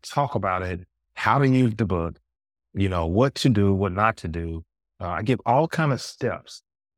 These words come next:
In my m-, section on manifestation, I've taken a number of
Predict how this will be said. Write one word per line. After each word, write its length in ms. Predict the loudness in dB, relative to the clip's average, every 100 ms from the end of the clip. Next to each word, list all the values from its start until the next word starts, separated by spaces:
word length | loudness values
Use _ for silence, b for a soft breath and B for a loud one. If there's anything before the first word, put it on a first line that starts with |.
| _
In 240 | 2 4 4
my 140 | 2
m-, 200 | 0 -6
section 500 | -8 -4 -4 -2 -4
on 80 | -2
manifestation, 880 | 0 -2 -6 -4 -2 -2 -4 -12 -16 _ _ _ _
I've 80 | -4
taken 280 | -2 -2 -2
a 80 | -4
number 480 | -4 -2 0 0
of 80 | -4